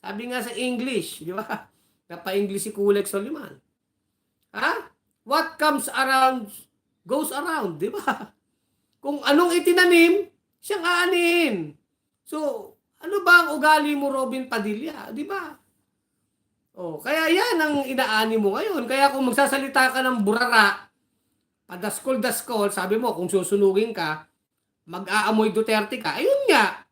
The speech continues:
kinall out ka ngayon. Eh, kinampanya kang sunugin ka ngayon ng buhay.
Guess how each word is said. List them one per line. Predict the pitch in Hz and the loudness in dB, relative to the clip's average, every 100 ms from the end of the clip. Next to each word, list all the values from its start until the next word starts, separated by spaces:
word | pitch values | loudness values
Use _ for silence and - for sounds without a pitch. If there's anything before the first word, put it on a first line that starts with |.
| _ | _
kinall | - 247 262 254 | -10 -2 -2 -2
out | 247 - | -4 -4
ka | 220 | -4
ngayon. | 226 254 160 147 | -2 -2 -4 -6
Eh, | 160 214 226 | -6 -6 -6
kinampanya | 285 277 262 240 240 226 | -2 -2 -2 -4 -4 -4
kang | 220 208 - _ | -2 -4 -6 _
sunugin | - 285 269 240 202 220 | -6 -2 -2 -2 -4 -4
ka | 214 | -4
ngayon | 202 196 185 | -2 -2 -4
ng | 160 | -4
buhay. | 185 208 | 0 0